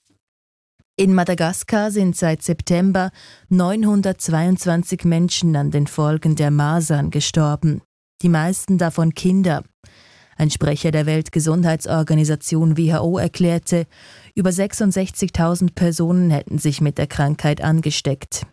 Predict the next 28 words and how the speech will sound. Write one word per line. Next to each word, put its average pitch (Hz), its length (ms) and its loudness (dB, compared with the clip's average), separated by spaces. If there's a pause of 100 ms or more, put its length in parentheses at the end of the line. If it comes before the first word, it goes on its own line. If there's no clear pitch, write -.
(340)
Die 156 100 0
W 151 120 2
H 143 60 2
O 160 140 0
bezeichnet 147 640 0
dies 160 180 0
als 143 200 -2
beunruhigend 165 880 0 (400)
und 160 120 2
hat 143 160 -2
mit 151 100 2
einer 143 240 0
Impfaktion 156 840 0
begonnen, 151 580 0 (160)
die 156 80 2
sechs 151 300 -2
Millionen 151 460 2
Kinder 160 340 2
erreichen 143 540 0
soll. 143 300 -2 (680)
Mit - 220 -4
der 151 80 0
Impfung 190 440 2
lässt 185 280 0
sich 175 220 0
eine 156 180 2
Masernerkrankung 151 1080 0
verhindern. 160 600 2